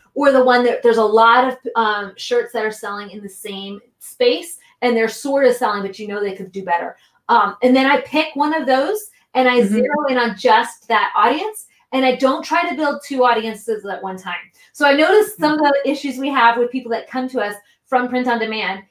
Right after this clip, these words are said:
Speaker 1: is that, one, they don't know what their niche is. So they're trying
Speaker 2: Right.
Speaker 1: to serve everybody, and then everybody don't want your t-shirts. It's a certain <laughs> person that wants that specific shirt. So you wanna focus in on that person. So one, they focus, try to focus on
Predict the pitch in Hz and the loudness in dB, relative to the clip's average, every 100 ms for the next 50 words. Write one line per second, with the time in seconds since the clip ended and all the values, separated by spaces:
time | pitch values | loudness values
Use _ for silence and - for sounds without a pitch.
0 | _ 240 247 226 240 294 359 240 262 208 | _ 0 2 2 2 2 0 -2 -4 2
1 | 247 285 294 285 262 247 220 214 226 - | 2 2 0 0 0 0 -2 -4 -6 -8
2 | - - _ _ - 247 254 190 294 285 | -12 -16 _ _ -4 0 2 2 0 -2
3 | - 277 254 - 254 254 254 226 240 233 | -2 0 0 2 6 6 6 2 0 2
4 | 208 190 - _ 240 233 233 233 240 254 | 0 -2 -10 _ -8 -6 -6 -4 -4 -4
5 | 247 _ 220 226 226 220 214 208 208 208 | -6 _ -6 -4 -4 -4 -4 -4 -8 -10
6 | 196 208 226 208 196 - - _ _ 294 | -12 -12 -12 -12 -12 -14 -18 _ _ 0
7 | 220 - 508 - - 349 370 285 330 330 | 0 -2 -2 0 0 0 -2 0 2 2
8 | 370 381 269 262 220 254 254 - 196 254 | 2 2 4 0 2 2 2 -4 -4 2
9 | 254 - - - 262 - - 277 - 247 | 4 2 -4 -8 -8 -8 -6 -6 -4 -6
10 | - 269 190 - - - - 269 269 262 | -4 -2 -2 -6 -18 -20 -10 -4 -2 -2
11 | 247 269 254 254 240 226 226 226 247 220 | 0 0 2 -2 -2 -2 -2 0 -2 -4
12 | 208 240 233 302 339 - _ 277 269 277 | -2 0 2 2 0 -4 _ -6 0 2
13 | 269 247 262 262 262 262 254 254 | 2 -2 0 0 2 2 2 -2